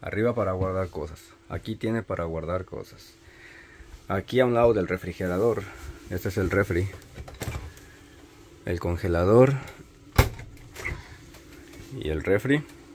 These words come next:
El calentón está abajo. Y aquí tiene el pantry, que es como para guardar cosas de la cocina. Aquí tiene otro.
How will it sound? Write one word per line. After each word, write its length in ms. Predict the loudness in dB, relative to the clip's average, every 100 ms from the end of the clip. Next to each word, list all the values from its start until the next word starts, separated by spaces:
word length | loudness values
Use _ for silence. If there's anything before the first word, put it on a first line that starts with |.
| -20 -20 -20 -8
El 140 | -6 0
calentón 680 | 0 0 0 2 2 -2 -6
está 240 | -8 0 6
abajo. 440 | 6 6 2 -2 -6 -20 -20 -20 -20 -20 -18 -2
Y 120 | 0
aquí 240 | 2 0
tiene 180 | 2 2
el 80 | 2
pantry, 440 | 4 4 2 0
que 100 | -2
es 60 | 0
como 180 | 2 2
para 220 | 4 4
guardar 360 | 4 4 2
cosas 300 | 0 -2 0
de 80 | -2
la 140 | -2 -4
cocina. 580 | -2 2 4 6 2 -2 4 6 6 0 -14 -10
Aquí 260 | -8 -6
tiene 320 | -2 0 2 0
otro. 640 | 0 -2 -2 -2 -2